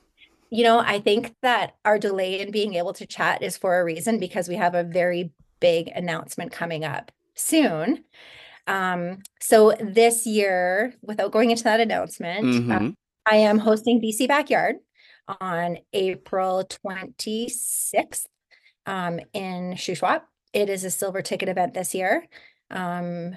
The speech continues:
Speaker 1: so we're, we're almost close to selling out that event. So that's our, our looped course, and we're one of the six to,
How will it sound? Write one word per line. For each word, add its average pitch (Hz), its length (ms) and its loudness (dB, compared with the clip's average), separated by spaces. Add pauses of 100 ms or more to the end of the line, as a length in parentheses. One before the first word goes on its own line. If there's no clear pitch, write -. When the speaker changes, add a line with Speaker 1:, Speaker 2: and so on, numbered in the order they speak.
Speaker 1:
so 208 200 0
we're, 196 140 0
we're 240 160 8
almost 247 380 4
close 233 200 4
to 254 100 0
selling 233 280 4
out 233 80 0
that 202 160 0
event. 254 380 0
So 208 300 -2
that's 208 280 -2
our, 208 220 2
our 220 220 2
looped 233 320 -2
course, 233 380 0
and 208 160 -4
we're 196 160 -4
one 202 260 -4
of 196 120 -6
the 196 100 -2
six - 360 -6
to, 202 220 2